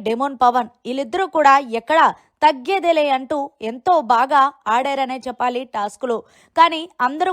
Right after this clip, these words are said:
కూడా హౌస్ లో ఉన్న వాళ్ళు పవన్ కళ్యాణ్ కి ఎక్కువ సపోర్ట్ చేశారు. అంటే చెప్పడంలో. ఇక పవన్ కళ్యాణ్ ని ముందు కంకర వెయ్యి, తర్వాత ఇసుక వెయ్యి, తర్వాత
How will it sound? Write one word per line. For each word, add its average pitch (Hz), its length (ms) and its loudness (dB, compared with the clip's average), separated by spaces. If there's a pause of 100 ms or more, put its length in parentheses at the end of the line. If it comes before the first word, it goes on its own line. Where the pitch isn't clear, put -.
కూడా 294 200 6
హౌస్ 277 220 -6
లో 294 40 0 (100)
ఉన్న 277 140 -4 (100)
వాళ్ళు 262 240 0 (320)
పవన్ 339 280 0
కళ్యాణ్ 294 380 -2
కి 320 80 -8 (200)
ఎక్కువ 285 200 -6 (100)
సపోర్ట్ 247 400 -8
చేశారు. 254 360 2 (380)
అంటే 302 200 2 (300)
చెప్పడంలో. 285 540 2 (400)
ఇక 320 100 2 (120)
పవన్ 339 320 4
కళ్యాణ్ 320 380 2
ని 294 40 -8 (260)
ముందు 320 180 -2 (120)
కంకర 285 360 2
వెయ్యి, 285 240 -4 (180)
తర్వాత 285 300 2 (180)
ఇసుక - 180 -8 (100)
వెయ్యి, 285 220 -6 (320)
తర్వాత 359 300 4